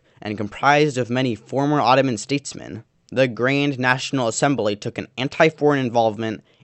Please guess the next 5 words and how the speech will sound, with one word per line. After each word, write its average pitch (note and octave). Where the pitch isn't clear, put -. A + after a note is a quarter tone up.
anti-Sultan, C3
and G#2+
fiercely D#3+
nationalist G#2+
stance. -